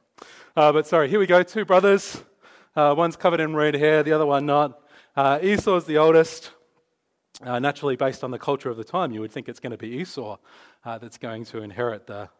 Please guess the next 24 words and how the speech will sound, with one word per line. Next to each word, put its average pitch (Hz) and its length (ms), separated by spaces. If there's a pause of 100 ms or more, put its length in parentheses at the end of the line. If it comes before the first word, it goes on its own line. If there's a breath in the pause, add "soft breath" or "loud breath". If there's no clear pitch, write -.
(120)
the 110 100
blessing 110 340
promised 107 360
to 107 140
Abraham. 98 500 (760 soft breath)
Uh, 107 60
you'd 101 200
think 117 140
it's 110 120
gonna 107 180
be 107 80
Esau's 160 420
family 123 340
who's 110 180
God's 117 240
gonna 110 160
use 113 260
to 107 100
bring 107 160
about 107 560
blessing 123 360
for 107 180
the 98 80
world. 98 480